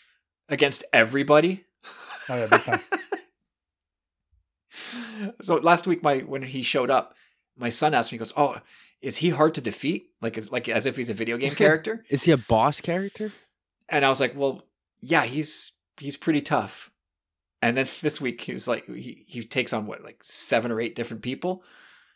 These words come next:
Speaker 1: And he's like, "Yeah, he," my son was like, "Yeah, he is pretty tough to defeat. But I think, yeah, Boba Fett's gonna defeat him soon."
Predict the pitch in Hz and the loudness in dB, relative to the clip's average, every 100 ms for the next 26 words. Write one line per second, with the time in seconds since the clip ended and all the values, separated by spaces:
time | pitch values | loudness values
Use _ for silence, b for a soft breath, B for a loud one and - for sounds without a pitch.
0 | b _ _ _ _ _ _ 131 131 117 | b _ _ _ _ _ _ -8 -6 -4
1 | 104 104 151 127 101 127 120 - 117 131 | -6 -2 0 0 -4 -10 -12 -8 -6 -4
2 | 113 104 - _ - - 98 101 120 165 | -4 -6 -8 _ -20 -20 -14 -8 -8 -2
3 | 160 123 - 107 - 113 104 123 107 - | -2 -2 -2 -4 -6 -10 -8 -8 -10 -10
4 | - 127 151 135 147 131 - 170 151 147 | -4 0 0 0 2 4 4 2 4 0
5 | - 131 117 - 117 107 - 98 | 0 -4 -6 -4 -6 -6 -10 -14